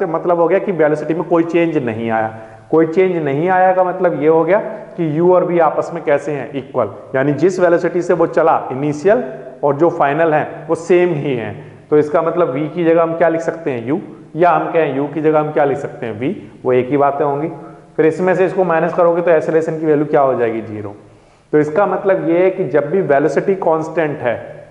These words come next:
तो इसका मतलब उस case में acceleration क्या होगा, ज़ीरो। और अगर acceleration zero है, इस बात का मतलब उस जगह पर कोई भी frictional force काम नहीं कर रहा होगा,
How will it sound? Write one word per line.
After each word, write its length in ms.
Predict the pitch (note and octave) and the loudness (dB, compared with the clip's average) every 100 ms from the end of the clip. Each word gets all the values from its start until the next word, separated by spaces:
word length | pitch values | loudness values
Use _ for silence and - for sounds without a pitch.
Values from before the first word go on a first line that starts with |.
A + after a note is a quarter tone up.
| - | 0
तो 80 | C#3+ | 0
इसका 220 | C#3 E3+ | 2 0
मतलब 240 | D3+ D3+ D#3+ | 0 2 0
उस 120 | D#3 | 0
case 260 | - D3 D3 | 0 -2 0
में 120 | E3+ | -4
acceleration 640 | - C3+ - D#3 E3 E3 F3 | 0 0 2 4 4 2 0
क्या 160 | F3+ F3+ | 2 4
होगा, 600 | G3+ G#3 E3+ - - G#2 | 4 4 0 -2 -12 -14
ज़ीरो। 280 | A#2+ G#2+ A2 - - - - | -12 -12 -12 -14 -20 -10 0
और 100 | C3+ | 2
अगर 280 | D#3 F3+ C3+ | 2 0 0
acceleration 680 | C#3+ C#3+ F3+ G3 G3 G#3 E3 | -2 0 2 2 2 0 0
zero 320 | C#3+ D#3 E3+ | 0 4 4
है, 500 | C3+ E3 D3+ - - D#3+ | 4 2 2 -2 -8 -6
इस 120 | C#3 | -2
बात 280 | D3 D3+ - | 2 2 0
का 80 | F3 | -2
मतलब 340 | D#3 D#3 F3+ F3+ | -2 0 0 0
उस 200 | D#3+ D#3 | -4 0
जगह 220 | D3+ D3+ D3+ | 2 2 2
पर 100 | C#3+ | -2
कोई 240 | D3+ D3 | 2 2
भी 100 | D#3 | 2
frictional 380 | D#3+ C3+ - C#3+ | 0 -4 -6 -6
force 280 | C#3 C3 B2+ | -2 -2 0
काम 340 | C3+ D3 F#3+ | 0 0 0
नहीं 180 | C3 A#2 | -6 -6
कर 140 | A2 A2 | -4 -2
रहा 120 | A2+ | 0
होगा, 240 | A2 A2 | 0 -2